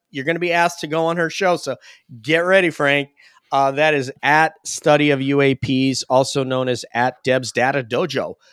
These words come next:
Uh, I'm sure she's gonna ask you to be on there. So thank you for letting us promo. Uh, we do try to do charity work, so like and subscribe is all we want from you, and, um,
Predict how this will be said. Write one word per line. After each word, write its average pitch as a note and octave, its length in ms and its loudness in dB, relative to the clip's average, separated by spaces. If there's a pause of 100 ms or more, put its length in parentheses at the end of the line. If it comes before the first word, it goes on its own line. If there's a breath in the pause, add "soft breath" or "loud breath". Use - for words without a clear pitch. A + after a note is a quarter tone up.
(280 soft breath)
Uh, A#2+ 400 -4
I'm A#2+ 180 -6
sure C3 220 -10
she's A#2+ 240 -14
gonna A#2+ 160 -10
ask A#2+ 260 -8
you A#2+ 60 -12
to A#2 40 -14
be A#2 120 -8
on A2+ 140 -8
there. G#2+ 120 -10
So - 160 -12
thank C3 320 -8
you A#2+ 60 -12
for - 180 -12
letting A#2 260 -6
us A2+ 140 -12
promo. A#2 560 -6 (480 soft breath)
Uh, A#2 360 -2
we A#2 120 -6
do B2 180 -6
try B2+ 240 0
to A#2+ 80 -6
do A#2 160 -10
charity B2 440 -2
work, A#2+ 320 -4
so A#2+ 320 -4
like A#2+ 360 -4
and B2 100 -12
subscribe A#2+ 560 -6
is G#2+ 120 -10
all A#2+ 160 -2
we A#2+ 100 -6
want B2 280 -6
from B2 180 -12
you, C3+ 260 -6 (540)
and, A2 300 -12
um, A2 500 -10